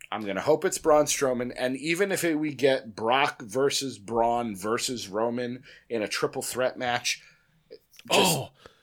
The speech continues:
Speaker 2: wouldn't it be great then if Carmella cashed in and it became a fatal four-way?
Speaker 1: Brock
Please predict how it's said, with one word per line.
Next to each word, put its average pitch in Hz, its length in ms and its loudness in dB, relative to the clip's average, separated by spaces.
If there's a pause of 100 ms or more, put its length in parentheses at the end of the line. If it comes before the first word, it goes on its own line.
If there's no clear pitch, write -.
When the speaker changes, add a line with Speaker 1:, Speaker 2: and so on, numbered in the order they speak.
(100)
Speaker 2:
wouldn't 208 240 4
it - 20 -14
be 214 140 -4
great 147 440 2
then 208 140 0
if 143 160 -6
Carmella 143 580 0
cashed 143 520 -2
in 135 280 -4
and - 300 -2
it 156 60 2
became 156 340 -2
a 127 40 -6
fatal 147 280 0
four-way? 156 640 -2 (1400)
Speaker 1:
Brock 101 560 -2